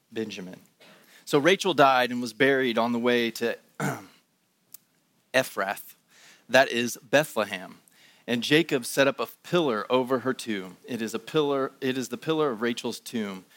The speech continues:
which is there to this day. Israel journeyed on and pitched his tent beyond the Tower of Eder.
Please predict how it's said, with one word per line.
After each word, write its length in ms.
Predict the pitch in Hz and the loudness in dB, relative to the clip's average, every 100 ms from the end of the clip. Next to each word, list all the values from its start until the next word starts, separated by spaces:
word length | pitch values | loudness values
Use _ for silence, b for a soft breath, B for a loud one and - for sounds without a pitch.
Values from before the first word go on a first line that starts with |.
| b b | b b
which 200 | 127 123 | -4 -2
is 140 | 127 110 | -4 0
there 280 | 123 131 127 | 2 2 0
to 120 | 117 | -4
this 220 | 113 113 | -4 -4
day. 420 | - 117 101 95 - _ _ b b b b | 0 2 2 -4 -10 _ _ b b b b
Israel 420 | 160 160 180 160 | 0 2 2 2
journeyed 640 | 120 131 202 208 104 98 - _ - | 2 2 4 2 -4 -10 -20 _ -4
on 420 | 175 143 95 90 - - | 0 0 -2 -10 -16 -8
and 180 | 117 | -8
pitched 300 | - 165 165 | -2 -2 0
his 180 | - 160 | 0 -2
tent 320 | - 151 127 | 0 -2 -2
beyond 400 | 117 113 120 123 | -2 0 2 0
the 60 | 117 | -2
Tower 420 | - 120 113 110 | 0 2 2 0
of 160 | 107 104 | -2 -4
Eder. 360 | 104 98 95 | -8 -6 -8